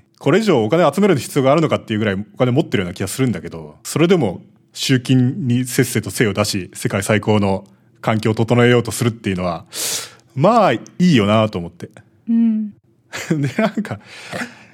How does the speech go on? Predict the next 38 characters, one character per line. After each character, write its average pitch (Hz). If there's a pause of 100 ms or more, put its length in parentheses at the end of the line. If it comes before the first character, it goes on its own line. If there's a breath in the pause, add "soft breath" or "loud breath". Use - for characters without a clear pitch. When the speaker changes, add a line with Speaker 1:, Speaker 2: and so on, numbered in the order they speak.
(100)
Speaker 1:
こ 160
れ 240
で 311
別 139
の 320
や 339
つ -
と -
か 123
も 110
調 170
べ 196
て 110
み 95
た 98
ら、 90
例 156
え 240
ば、 117
ア 123
ク -
シ 214
デ 240
ン 240
タ 233
ル 220
テ 220
ッ 214
ク -
ポ 196
ッ 185
ド 185
キ 180
ャ -
ス -
ト -
と -
か、 117